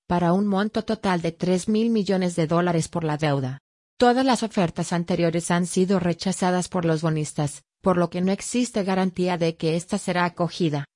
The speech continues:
y de que al fin se le encuentre una solución concertada a una quiebra tóxica que le ha hecho un daño irreparable a nuestra gente,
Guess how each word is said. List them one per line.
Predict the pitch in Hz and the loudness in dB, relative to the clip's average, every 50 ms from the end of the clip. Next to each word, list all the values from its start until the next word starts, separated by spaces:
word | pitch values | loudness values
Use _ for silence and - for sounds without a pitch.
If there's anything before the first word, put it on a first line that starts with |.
| _ | _
y | - 190 185 | 2 2 2
de | 180 175 | 2 0
que | 175 175 160 | 0 0 0
al | 156 160 | 0 -2
fin | - - - 233 240 240 | -2 0 2 2 2 2
se | - 220 208 | 2 2 2
le | 196 202 | 2 2
encuentre | 202 202 202 - 196 175 170 170 196 190 180 | 0 -2 -2 -2 0 0 0 0 0 0 0
una | 185 190 190 180 | 0 0 0 -2
solución | - 208 190 185 170 - - 202 196 202 | -2 -2 -2 -2 -2 -2 -2 -2 -2 -2
concertada | 202 - 196 190 180 - 196 190 170 - - 180 180 180 175 | -2 -2 -2 -2 0 0 0 0 0 0 0 0 2 2 2
a | 170 | 2
una | 170 175 185 185 185 | 2 2 0 0 -2
quiebra | 185 - 196 190 180 180 185 185 | -2 0 0 0 2 0 -2 -2
tóxica | - 202 202 202 202 - - 214 - 190 170 | 0 0 0 0 0 -4 -6 -4 -4 -4 -4
que | - 175 | -2 0
le | 160 156 156 | 0 0 0
ha | 165 185 214 | 0 0 2
hecho | 196 180 185 - - 190 | 2 2 0 0 -2 -2
un | 190 185 | -2 0
daño | 196 202 196 190 196 208 | 0 0 0 2 2 0
irreparable | 208 180 180 170 170 185 180 185 185 190 190 185 | 0 0 0 0 0 -2 0 0 0 0 0 0
a | 180 175 | 2 2
nuestra | 175 170 160 - - 175 160 | 2 0 0 -2 -2 -4 -4
gente, | 160 - 208 202 180 170 - - 185 190 175 | -2 0 0 0 0 0 -2 -2 -2 -2 -4